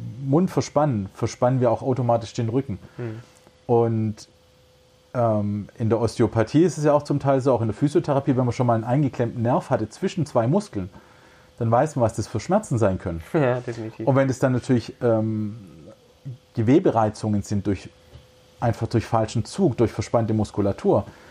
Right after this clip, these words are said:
Speaker 1: was das die Nerven dann auch reizt, wenn man sich überlegt, wenn man nur am Nerv zieht,
Speaker 2: Hm.
Speaker 1: gibt er eine Reizung ab.
Speaker 2: Ja.
Speaker 1: Und dann ist es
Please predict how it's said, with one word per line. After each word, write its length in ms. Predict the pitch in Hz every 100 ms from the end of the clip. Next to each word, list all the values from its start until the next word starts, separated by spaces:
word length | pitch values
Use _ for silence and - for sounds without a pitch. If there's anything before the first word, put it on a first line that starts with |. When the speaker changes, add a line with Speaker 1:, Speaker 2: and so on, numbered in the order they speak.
| - - -
Speaker 1:
was 180 | 113 -
das 200 | 120 -
die 80 | 113
Nerven 340 | 117 123 127
dann 120 | 110 98
auch 240 | 98 -
reizt, 580 | 117 175 139 - - - -
wenn 120 | 113
man 160 | 107 107
sich 100 | 123
überlegt, 380 | 110 110 135 123
wenn 80 |
man 100 | 117 120
nur 140 | 120
am 140 | 110
Nerv 300 | 110 120 123 -
zieht, 560 | - 208 151 196 - - - -
Speaker 2:
Hm. 300 | 123 117 123 - _ _ 165 - 151
Speaker 1:
gibt 160 | 165
er 80 | 165
eine 140 | 156 147
Reizung 360 | 175 175 139
ab. 180 | 95 - -
Speaker 2:
Ja. 200 | 123 113 - _ - - - _ _
Speaker 1:
Und 480 | - 127 123 120 - - _ -
dann 320 | 131 135 131
ist 140 | 143
es 160 | 147